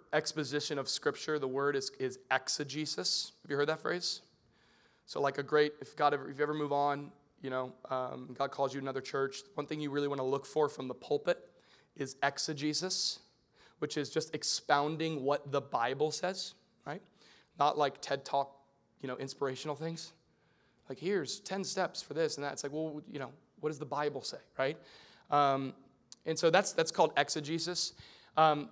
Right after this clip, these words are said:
there's something called eisegesis, which is where you take a passage and you isolate it out of context and you teach on it, but it doesn't mean what it actually means when you read it in its context. So we're gonna be going through the book of Philippians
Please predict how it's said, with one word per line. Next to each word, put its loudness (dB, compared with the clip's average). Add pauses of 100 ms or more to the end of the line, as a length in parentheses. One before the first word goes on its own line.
(140)
there's 0
something 4
called 4
eisegesis, 4 (720)
which -2
is -2
where 10
you 4
take 0
a 2
passage 4
and -2
you -4
isolate 2
it 4
out 6
of -6
context -4
and -6
you -6
teach -10
on 2
it, -6
but 0
it 0
doesn't 2
mean -4
what 0
it -2
actually -2
means -4
when -2
you -6
read -2
it -2 (300)
in -2
its -8
context. -6 (540)
So -2
we're 2
gonna 2
be 0
going 2
through -6
the 0
book -2
of -8
Philippians -6